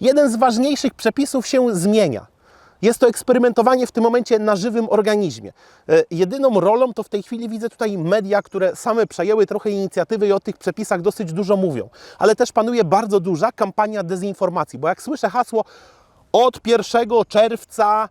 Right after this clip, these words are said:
piesi mają bezwzględne pierwszeństwo", może warto dodać szerzej ten zapis, że nie przed tramwajem, że muszą zachować szczególną ostrożność. Jak będziemy gadać wszystkim, że piesi mają teraz,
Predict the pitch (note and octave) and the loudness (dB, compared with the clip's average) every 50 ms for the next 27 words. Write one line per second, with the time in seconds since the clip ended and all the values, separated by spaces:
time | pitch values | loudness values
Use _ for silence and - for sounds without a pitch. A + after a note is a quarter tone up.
0 | _ _ - E3+ G3+ A3+ A3+ A#3 - - A3 A3 G#3 G#3 G#3+ A3+ A3+ A3 G3+ F3 | _ _ -8 -2 0 0 0 0 -2 -6 -10 -4 0 0 0 0 0 -4 -2 -2
1 | G3+ G3+ E3+ D3+ D3+ C#3+ C#3 F3 G#3 A3+ A#3 A#3 A3+ A3+ A3+ A3 - - G#3+ G#3+ | -2 -2 -4 -6 -10 -8 -6 -4 -4 -4 -4 -6 -6 -6 -6 -6 -6 -4 -6 -6
2 | F#3 F3+ - - G3 D#3+ C3+ A#2+ - - _ _ _ _ _ _ _ _ _ _ | -6 -6 -4 -4 -2 -2 -4 -6 -10 -18 _ _ _ _ _ _ _ _ _ _
3 | _ _ _ _ _ _ _ _ _ _ _ _ - D#3+ F#3+ F#3 G3 G#3 E3 G#3 | _ _ _ _ _ _ _ _ _ _ _ _ -6 -4 -4 -2 -4 -4 -2 -2
4 | G#3+ A3 G3+ - G3+ G3 F#3 G#3+ A3 A3+ - - - - - B3 C4 G#3 G3+ G3+ | -2 -2 -4 -6 -6 0 0 0 0 0 -6 -8 -12 -8 -6 -4 -4 -4 -4 -6
5 | F3 C#3+ - F3 D#3 D3+ C3 D3+ C#3 - _ - - - - - C3+ F3 G#3 A#3+ | -6 -6 -6 -6 -4 -4 -4 -6 -8 -8 _ -20 -20 -20 -18 -14 -12 -8 -2 0
6 | B3+ B3+ - - B3+ A3 _ - B3 B3 B3 A#3 A3+ B3+ A#3 G3+ D3 A2 - - | 0 0 0 -2 -8 -8 _ -6 -4 -2 -2 0 0 0 0 0 -2 -4 -6 -10
7 | - - - - C3 F#3+ G#3 B3 B3+ - - A#3+ A3+ F#3+ A#3 A3 B3 A3+ A3+ A3+ | -20 -20 -8 -2 0 2 2 2 0 -2 -2 -2 0 0 0 0 2 2 0 0
8 | - - - A3+ G3+ A#3+ A#3 A3+ A#3 A3+ G#3+ - - B3 A#3 F3+ C3 B2 A2+ - | -2 -2 -2 -2 -2 0 0 0 0 0 0 -2 0 2 2 2 2 -2 -6 -8
9 | _ - - - - D#3 E3+ F3 G3 F#3 C4 D#4+ - G3+ F3+ C4 C#4+ C#4+ G#3+ - | _ -18 -18 -10 -4 -4 -2 -2 -2 -2 -2 -4 -4 0 0 2 2 2 0 -2
10 | - - C#4+ - - A#3 F#3+ D3+ E3+ - - C#4+ - - A#3 G#3+ A#3 C4+ C4 G3+ | -4 -8 -8 -6 -4 -4 -2 -2 -4 -4 -4 -6 -4 -4 -2 0 0 0 0 -2
11 | E3+ - A#3+ C4+ C4+ A3+ F3+ - | 0 0 0 2 2 2 0 0